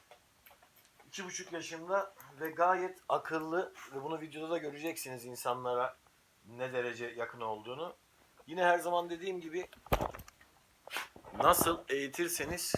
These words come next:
ne verirseniz onu alırsınız arkadaşlar. Kusura bakmayın biraz, e, video biraz sallan-,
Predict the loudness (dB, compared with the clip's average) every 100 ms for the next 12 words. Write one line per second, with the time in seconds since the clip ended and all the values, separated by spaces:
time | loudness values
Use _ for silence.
0 | -4 -4 4 6 6 4 0 -2 -2 -4
1 | -2 4 4 4 -6 -4 -2 -2 -4 -10
2 | -8 -10 -12 _ _ _ _ -20 _ _
3 | -8 -2 4 4 4 0 4 4 2 -6
4 | _ _ _ _ _ _ _ -18 0 2
5 | 4 2 -2 -6 -14 -18 -20 _ -20 -12
6 | -8 -6 -2 -2 -2 _ _ -4 -2 0
7 | 2 0 4 2 2